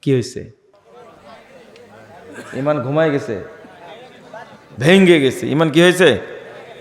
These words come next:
ভেঙ্গে গেছে। মাশাআল্লাহ, উত্তরটা কি ঠিক হলো? ওর মধ্যে কি ঈমান ছিল কোনোদিন? তো ভাঙলো কি করে?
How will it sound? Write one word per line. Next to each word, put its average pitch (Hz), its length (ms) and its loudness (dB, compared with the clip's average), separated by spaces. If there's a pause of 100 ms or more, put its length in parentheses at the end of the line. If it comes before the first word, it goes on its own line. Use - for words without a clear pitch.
(200)
ভেঙ্গে 117 380 0
গেছে। 87 320 -12
মাশাআল্লাহ, 85 680 -6 (500)
উত্তরটা - 400 -2
কি 139 180 -4
ঠিক 143 220 -4
হলো? 143 300 -4 (1800)
ওর 143 160 2
মধ্যে 151 300 2
কি 156 200 0
ঈমান 156 200 2
ছিল 160 440 2
কোনোদিন? 135 600 -2 (800)
তো 123 60 -12
ভাঙলো 131 360 -2
কি 117 140 -6
করে? 98 260 -8